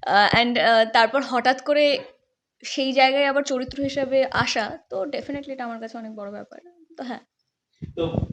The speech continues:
Speaker 2: প্রথমে যেহেতু নিমফুল এবং তুমি জানতে, তো সেই কারণেই কি, হ্যাঁ, নাকি আরো অনেক ধারাবাহিকের অফার ছিল then further?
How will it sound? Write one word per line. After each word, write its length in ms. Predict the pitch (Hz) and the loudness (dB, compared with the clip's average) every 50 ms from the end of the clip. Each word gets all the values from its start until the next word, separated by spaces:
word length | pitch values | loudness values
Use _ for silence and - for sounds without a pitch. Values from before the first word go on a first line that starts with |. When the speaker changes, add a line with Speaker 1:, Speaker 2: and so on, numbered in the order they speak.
| - | 4
Speaker 2:
প্রথমে 420 | - 147 147 - - 202 208 226 208 | 8 8 8 10 8 10 10 10 12
যেহেতু 280 | 180 185 185 180 220 | 12 12 12 12 12
নিমফুল 640 | 202 180 175 190 196 180 - - 135 139 185 247 285 - - - | 12 12 12 12 12 12 12 12 10 10 8 6 0 -2 -4 2
এবং 300 | - 117 139 160 180 202 185 | 4 8 10 10 10 10 10
তুমি 200 | 196 190 190 170 | 10 10 10 12
জানতে, 480 | 147 131 120 117 120 120 120 110 101 | 12 12 12 12 10 8 8 6 6
তো 100 | 98 123 | 6 6
সেই 200 | 127 - 143 147 | 8 8 8 10
কারণেই 400 | 143 - 160 160 170 185 208 220 | 12 12 12 12 12 12 12 10
কি, 160 | 214 233 240 | 10 10 10
হ্যাঁ, 220 | 220 220 233 220 196 | 12 12 12 12 12
নাকি 380 | 185 185 185 185 214 214 208 208 - - - - - - - | 10 10 10 8 4 2 2 0 -4 -14 -16 -16 -12 0 8
আরো 280 | - - - 196 202 | 10 12 12 12 12
অনেক 280 | 196 190 185 190 190 180 | 12 12 12 12 12 12
ধারাবাহিকের 560 | 180 180 170 175 170 170 180 175 175 185 175 | 12 12 12 12 12 12 12 12 12 12 12
অফার 260 | 165 151 - - 180 | 12 12 12 10 8
ছিল 360 | 165 160 - - 165 151 160 | 8 8 8 8 10 12 12
then 520 | 160 160 156 143 147 143 143 143 143 143 139 139 | 12 12 12 12 10 10 10 8 6 6 4 10
further? 480 | - 143 127 120 120 127 127 123 120 | 12 12 12 12 12 12 12 12 12